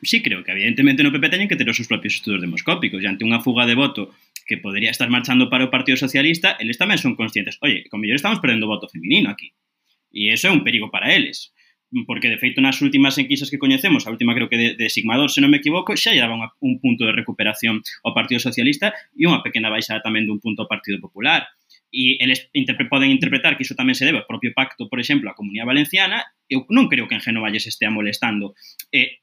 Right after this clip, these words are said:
ese cinismo e esa contradicción que supón agora o que dixo Guardiola en Extremadura. Ao contrario, ao mellor tamén lles interesa que ese discurso dentro do Partido Popular se visibilice para que esa fuga de voto feminino, de voto de persoas moito máis sensibles, eh, pois precisamente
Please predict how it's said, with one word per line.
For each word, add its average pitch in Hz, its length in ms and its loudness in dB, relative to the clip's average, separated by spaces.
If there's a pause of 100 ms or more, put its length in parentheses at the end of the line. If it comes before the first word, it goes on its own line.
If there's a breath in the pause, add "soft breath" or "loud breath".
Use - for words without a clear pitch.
ese 185 240 0
cinismo 139 480 4 (160 soft breath)
e 151 160 2
esa 151 240 -2
contradicción 143 640 2
que 135 80 -6
supón 139 320 0
agora 123 400 2 (240 loud breath)
o 151 80 0
que 143 160 2
dixo 139 240 2
Guardiola 123 640 2
en 123 160 2
Extremadura. 120 720 2
Ao 160 160 2
contrario, 120 640 2
ao - 20 4
mellor 139 300 4
tamén 202 160 4
lles 190 160 2
interesa 185 480 0
que 147 80 0
ese 156 80 4
discurso 165 400 2
dentro 165 160 4
do 160 80 4
Partido 156 240 0
Popular 170 240 2
se 123 160 -6
visibilice 170 560 2
para 117 240 0
que 151 80 0
esa 151 160 -2
fuga 160 240 0
de 160 80 2
voto 180 240 0
feminino, 123 400 4
de 101 160 -4
voto 143 160 -2
de 107 80 -6
persoas 135 320 -2
moito 135 240 4
máis 143 240 4
sensibles, 139 560 0 (320 soft breath)
eh, 110 400 2 (160)
pois - 160 -8
precisamente 127 640 2